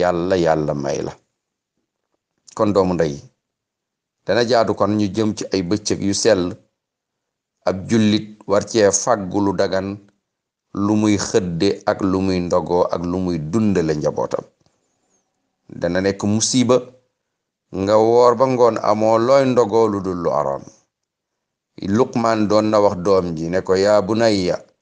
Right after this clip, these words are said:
ista'in bil kasbil xalaali anil faqri."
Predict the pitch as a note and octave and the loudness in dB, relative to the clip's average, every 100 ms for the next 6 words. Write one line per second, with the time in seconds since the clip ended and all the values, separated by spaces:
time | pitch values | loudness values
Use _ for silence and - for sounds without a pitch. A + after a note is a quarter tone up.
0 | _ _ _ _ - F#2+ - G#2 F#2+ A#2 | _ _ _ _ -8 -8 -2 0 2 2
1 | G2+ G2+ G2+ A#2 - F2+ G#2+ G2+ - G#2 | 2 0 0 0 0 0 0 0 2 2
2 | A2+ A#2+ G#2+ F#2+ E2 - _ _ _ _ | 4 4 4 0 -4 -10 _ _ _ _
3 | _ _ _ - E2+ E2 D2+ - F2+ - | _ _ _ -6 -4 -2 -4 -2 0 0
4 | - - F2 | -2 -10 -10